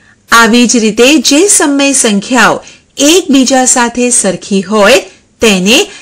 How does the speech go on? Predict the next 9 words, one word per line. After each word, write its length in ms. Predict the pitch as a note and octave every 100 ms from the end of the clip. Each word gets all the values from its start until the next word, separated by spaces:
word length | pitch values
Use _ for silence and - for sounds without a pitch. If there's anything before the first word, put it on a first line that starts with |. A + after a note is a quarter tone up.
| -
સમાન 580 | - D4+ C#4 D4 E4 G#4
સમય 460 | - C4 A#3+ A#3+
સંખ્યાઓ 640 | A#3+ A#3 F#3 - G3 G#3 G4+
કહેવાય. 720 | G4+ C#4+ G#3+ G#3 E3+ C3+ A3+ _ - - _ _ _ -
ફરીથી, 680 | - D4 B3 F#3+ A#3 E3+ - _ _ _
દસ 480 | G#3 A#3+ C#4+ G4+ - -
upon 340 | - G#3+ A3
માઇનસ 600 | G#3 G#3 F#3+ F3+ F3 - -
પંદર 480 | F3+ E3+ G3 E4+